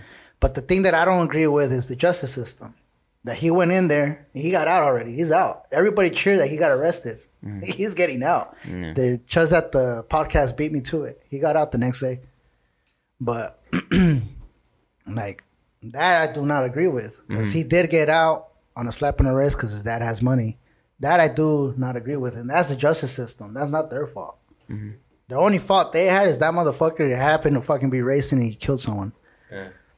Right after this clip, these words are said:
Speaker 1: But that shit happens, and hopefully they fucking give out a good payout for that family.
Speaker 2: Yeah, dude, that, that's fucked up, man.
Speaker 1: Yeah. <clears throat>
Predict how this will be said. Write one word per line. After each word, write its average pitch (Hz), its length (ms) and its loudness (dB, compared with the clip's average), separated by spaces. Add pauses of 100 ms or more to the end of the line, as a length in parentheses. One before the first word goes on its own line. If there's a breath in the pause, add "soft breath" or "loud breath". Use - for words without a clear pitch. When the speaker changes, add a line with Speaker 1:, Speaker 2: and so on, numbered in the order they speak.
(140)
Speaker 1:
But 107 420 -6 (920)
that 127 160 -6
shit 131 160 -4
happens, 139 800 -6 (300 soft breath)
and 98 380 -20 (280)
hopefully 123 680 -8 (380)
they 120 100 -6
fucking 127 380 -2
give 127 180 0
out 131 220 2
a - 20 -8
good 113 240 -8
payout 127 420 -4
for 113 100 -6
that 110 160 -8
family. 120 380 -12 (560)
Speaker 2:
Yeah, 107 300 -2
dude, 101 300 -10
that, 98 180 -4
that's 117 160 -8
fucked 92 340 -10
up, 87 240 -12
man. 85 300 -20
Speaker 1:
Yeah. 113 300 -16 (400)
<clears throat> 151 500 -4